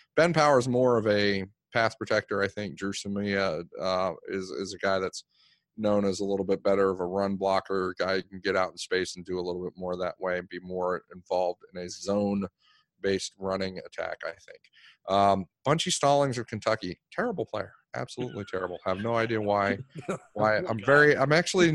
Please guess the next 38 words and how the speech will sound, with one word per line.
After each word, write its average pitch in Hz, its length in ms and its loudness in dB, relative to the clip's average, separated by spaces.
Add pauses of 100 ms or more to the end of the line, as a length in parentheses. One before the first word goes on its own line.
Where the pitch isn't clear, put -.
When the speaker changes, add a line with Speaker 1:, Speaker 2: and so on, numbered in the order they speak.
Speaker 1:
disappointed 131 560 0
they 117 140 4
even 117 240 0
talked 110 340 -2
to 95 60 -4
him, 92 240 -4
except 98 340 -4
for 107 140 -4
to 98 40 -2
just, 95 280 -6
like, 90 180 -4
slap 101 420 -4
him 92 200 -6 (360)
in 98 80 -2
the 95 80 0
face 95 460 -2
and 95 160 -8
say, 98 220 0
"Why 90 260 2
are 117 60 4
you 107 160 -2
so - 180 -4
awful?" 92 380 0 (340)
I 160 140 2
watched 196 280 4
him 156 120 0
at 135 100 0
the 113 80 -6
Shrine 120 340 0
practices. 92 640 -2 (320)
I 143 60 -2
had 196 160 4
him 165 100 2
picked - 280 -4
out 135 200 4
from, 113 220 -4
like, 104 260 0
basically 110 720 -2